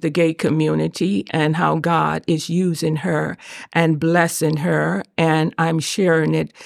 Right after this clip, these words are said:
with my class that I'm teaching now on the twenty-first cent-, diversity, disability, uh, and inclusion in the twenty-first century church. And she has been a great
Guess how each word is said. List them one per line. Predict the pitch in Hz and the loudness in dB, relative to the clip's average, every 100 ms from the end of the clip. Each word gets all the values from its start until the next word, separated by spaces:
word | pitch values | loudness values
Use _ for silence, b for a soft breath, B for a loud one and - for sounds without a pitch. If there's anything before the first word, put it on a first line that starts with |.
| B - | B 0
with | 190 220 | 0 2
my | 196 175 | 2 2
class | 175 202 185 175 175 185 - | 2 2 2 2 0 -4 -2
that | 165 160 | -2 0
I'm | 160 | -2
teaching | 160 185 180 170 156 | -2 -4 -2 -2 0
now | 156 160 156 | 0 0 0
on | 151 | 0
the | 160 | -2
twenty-first | - 170 170 165 175 165 - | -2 -2 0 0 -2 -2 -2
cent-, | 160 160 | -2 -2
diversity, | 151 151 170 180 175 165 180 160 175 B B | -2 0 0 0 -4 -2 -2 -2 -4 B B
disability, | - 180 - 165 170 170 165 - 170 156 156 160 B B B _ | -2 0 0 0 2 2 2 0 0 0 -2 -4 B B B _
uh, | 165 151 143 - | 0 0 0 0
and | 165 170 | 2 2
inclusion | 165 156 - 196 202 170 156 156 - | 2 -2 -2 2 2 2 0 -2 0
in | 170 | 0
the | 156 | 0
twenty-first | 151 - 180 165 175 160 - | -2 -2 -2 -2 -2 -2 -2
century | 170 156 - 147 | -2 -2 -4 -6
church. | - - 147 117 - - B B B B - | -6 -4 -4 -6 -12 -20 B B B B -4
And | 185 175 170 175 | 0 2 2 0
she | - 233 | 0 2
has | 214 190 165 | 2 2 0
been | 165 175 | 0 0
a | 160 | 0
great | 156 156 165 190 196 | -2 -2 0 2 0